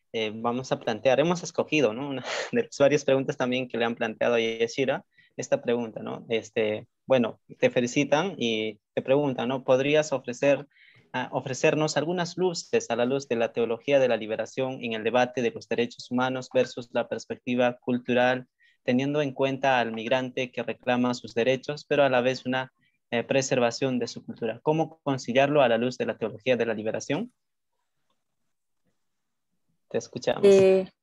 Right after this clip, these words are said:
Speaker 2: gracias, gracias, Jesús. Bueno, gracias a todos y a todas por, por esta participación y por las preguntas realizadas. Eh, bueno, yo creo que este, este, esta tensión que hay siempre entre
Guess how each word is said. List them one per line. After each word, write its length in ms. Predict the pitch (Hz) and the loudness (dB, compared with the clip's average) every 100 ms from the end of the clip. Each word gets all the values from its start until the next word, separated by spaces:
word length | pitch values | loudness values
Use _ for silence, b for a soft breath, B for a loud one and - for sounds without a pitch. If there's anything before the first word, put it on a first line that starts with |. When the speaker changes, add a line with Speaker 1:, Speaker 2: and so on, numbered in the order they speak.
| - | 0
Speaker 2:
gracias, 580 | 220 254 247 233 226 | 6 6 6 6 6
gracias, 380 | 214 233 240 247 | 4 2 2 0
Jesús. 300 | 240 202 240 | -2 2 4
Bueno, 200 | 233 233 | 4 2
gracias 340 | 208 226 240 233 | 0 0 0 -2
a 100 | 185 | -2
todos 440 | 208 208 214 214 | -2 0 0 -2
y 40 | 190 | -4
a 60 | |
todas 300 | 170 196 214 | -2 -4 -4
por, 360 | - 170 165 120 | -4 -4 -4 -6
por 180 | 151 135 | -4 -4
esta 280 | 165 180 | -2 0
participación 880 | 175 170 165 170 165 165 277 302 285 | 0 -2 -4 -4 -4 2 6 10 10
y 80 | 233 | 8
por 260 | 202 175 - | 6 2 0
las 200 | 165 160 | -6 -2
preguntas 500 | 170 196 214 208 202 | 0 2 2 0 0
realizadas. 640 | 165 170 - 196 175 - _ _ _ _ b b | -2 -2 0 2 2 -4 _ _ _ _ b b
Eh, 440 | 208 202 196 - 156 - | 4 4 4 2 -4 -2
bueno, 260 | 262 220 | 2 2
yo 160 | 185 294 | 0 0
creo 220 | 370 370 | 2 0
que 240 | 277 226 - | 2 0 0
este, 340 | 277 - 339 _ - - | -4 -2 -4 _ -20 -10
este, 420 | 247 - 330 269 - _ _ _ _ _ | -10 -4 -2 -2 -6 _ _ _ _ _
esta 200 | 233 311 | -8 -4
tensión 600 | 240 175 - 302 240 196 | -4 -2 2 4 2 0
que 140 | 202 | 0
hay 260 | 190 202 220 | 2 2 -2
siempre 720 | 226 233 220 220 226 233 190 | -2 -2 0 0 0 0 -2
entre 720 | 185 175 180 175 170 165 165 | -6 -8 -4 -2 0 -2 -4